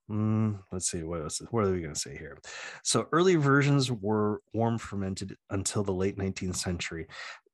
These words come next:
Okay, yeah. So everything, what they're saying is, is basically everything that these beers were, just 'cause of the fact that there wasn't temperature control at the time, were all top fermented beers. And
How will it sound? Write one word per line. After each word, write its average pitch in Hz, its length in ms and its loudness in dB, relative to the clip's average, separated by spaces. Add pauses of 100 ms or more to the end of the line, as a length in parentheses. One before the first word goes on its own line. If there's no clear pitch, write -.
Okay, 135 220 -2 (720)
yeah. 113 180 0 (580)
So 120 440 2
everything, 151 340 2
what 117 80 -6
they're 107 100 -4
saying 117 380 2
is, 95 120 -2
is 92 100 -4
basically 113 480 -2
everything 127 540 2 (120)
that 95 200 -4
these 90 180 -2
beers 95 340 -2
were, 85 200 -2
just 98 200 0
'cause 95 220 -2
of 95 120 -2
the - 60 -12
fact 87 240 -4
that 90 80 -6
there 82 100 -10
wasn't 98 380 -2
temperature - 320 -2
control 82 380 -4
at - 100 -16
the - 60 -20
time, 78 380 -12 (680)
were 113 180 4
all 117 160 4
top 95 340 -2
fermented 78 400 -8
beers. 87 340 -2 (1120)
And 110 340 0